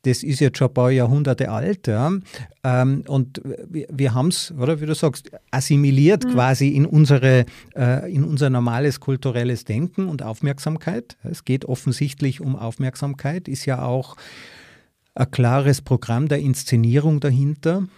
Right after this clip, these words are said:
Speaker 1: äh, auch wenn man jetzt, äh, beispielsweise, äh, ähm, äh, Kunstobjekte eben keinen Schaden zufügt, sondern nur die Inszenierung einer,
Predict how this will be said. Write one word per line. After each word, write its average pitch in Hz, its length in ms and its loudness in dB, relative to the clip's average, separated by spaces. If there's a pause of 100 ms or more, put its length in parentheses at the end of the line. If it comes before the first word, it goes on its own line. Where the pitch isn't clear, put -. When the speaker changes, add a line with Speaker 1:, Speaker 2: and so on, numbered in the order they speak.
(160)
Speaker 1:
äh, 156 100 -12 (320)
auch 117 260 -4
wenn 120 200 0
man 120 140 0
jetzt, - 480 -2 (100)
äh, 113 320 -4
beispielsweise, 113 1040 0 (340)
äh, - 40 -8
ähm, 110 920 -4 (400)
äh, 107 560 -6 (320)
Kunstobjekte 151 1120 0 (320)
eben 123 360 -2 (260)
keinen 147 440 4
Schaden 120 500 2
zufügt, 156 560 0
sondern 135 320 2
nur 147 160 2
die 143 260 -6
Inszenierung 139 920 2
einer, 117 460 0